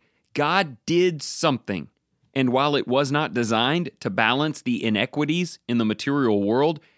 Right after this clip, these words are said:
it most certainly has the power to balance your spirit, to keep a joy and purpose and peace in your heart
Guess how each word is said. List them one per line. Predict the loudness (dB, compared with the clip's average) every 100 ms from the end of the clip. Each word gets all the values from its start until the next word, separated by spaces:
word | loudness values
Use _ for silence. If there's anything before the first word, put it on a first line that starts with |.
| _
it | -2 0
most | 0 0
certainly | 0 0 0 0 0 0 -2 -4
has | -4 -2
the | -4
power | -4 0 2 0 -2
to | -6
balance | -2 0 0 0 -4 -8 -18 _ -6
your | 0 2 4 2 -2
spirit, | -8 -8 -4 -2 -2 -2 -8 _ _ _ _ _ _ -6
to | -6
keep | -2 -2 -2 -4
a | -2 -2
joy | -2 0 2 4 2 0 -6 _ -2
and | 0 0 0
purpose | -2 2 0 0 -6 _
and | -4 -2 -2
peace | -2 0 0 -4 -10 _
in | -2 0
your | 2 2 2 2
heart | 0 0 0 -2